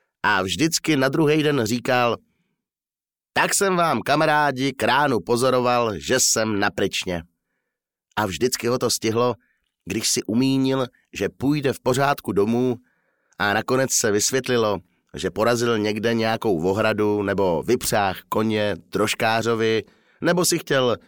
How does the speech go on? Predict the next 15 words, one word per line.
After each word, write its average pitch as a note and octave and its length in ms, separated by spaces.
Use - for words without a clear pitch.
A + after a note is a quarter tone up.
pročistit C#3 680
fajfku B2+ 600
pérem C3+ 540
z - 80
kohoutího B2 580
chvostu A#2 460
nějaký A#2 640
policejní A#2+ 640
patroly. G#2 540
On F3+ 180
byl F#3+ 180
z - 80
toho F3+ 220
celej E3+ 460
zoufalej A#2+ 680